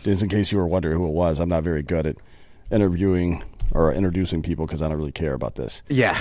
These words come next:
Speaker 1: Um,
Speaker 2: <laughs> We,
Speaker 1: what we care
Speaker 2: we
Speaker 1: about
Speaker 2: are checked out.
Speaker 1: Yeah, we're checked out. What we care about is retard Barbie.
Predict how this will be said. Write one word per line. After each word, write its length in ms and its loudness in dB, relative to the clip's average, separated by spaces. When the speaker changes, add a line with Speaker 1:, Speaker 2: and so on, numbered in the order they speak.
Speaker 1:
Um, 560 0
Speaker 2:
<laughs> 80 4
We, 140 4
Speaker 1:
what 160 8
we 100 8
care 320 8
Speaker 2:
we 80 8
Speaker 1:
about 160 10
Speaker 2:
are 100 2
checked 400 2
out. 320 2
Speaker 1:
Yeah, 200 8
we're 100 4
checked 260 2
out. 140 4
What 80 8
we 80 6
care 160 6
about 220 8
is 100 2
retard 400 2
Barbie. 340 -2